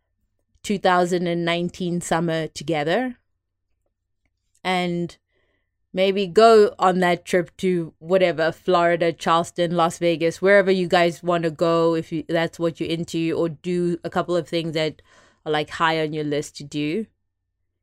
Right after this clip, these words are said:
And then say, "Starting in the fall, this is the schedule that I'd like to keep in order to pursue this goal.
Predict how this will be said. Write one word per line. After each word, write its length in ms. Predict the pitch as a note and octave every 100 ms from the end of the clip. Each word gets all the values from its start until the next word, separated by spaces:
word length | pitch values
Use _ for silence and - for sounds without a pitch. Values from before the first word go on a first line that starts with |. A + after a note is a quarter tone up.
| _ -
And 120 | E3+
then 160 | E3+
say, 460 | E3+ F3 D#3+ E3 D#3+ -
"Starting 440 | - F3+ F3+ G3+
in 100 | G#3
the 80 | G#3
fall, 580 | - F3+ D#3+ D#3 E3 - _ _ _ _
this 480 | D#3+ D#3 F#3 F#3+ -
is 260 | F#3+ F3 D3
the 320 | F3 F3 D#3 _ _ _
schedule 580 | - - F3+ D#3+ F#3+ G3+
that 140 | F3 E3
I'd 180 | D#3+ D#3+
like 240 | D#3+ E3
to 100 | -
keep 380 | - F3 G#3+ -
in 120 | D3+ -
order 380 | E3 E3 E3 D3+
to 360 | - - D#3
pursue 420 | D3 E3 - E3+
this 320 | D3 D#3 D3+ -
goal. 400 | - - -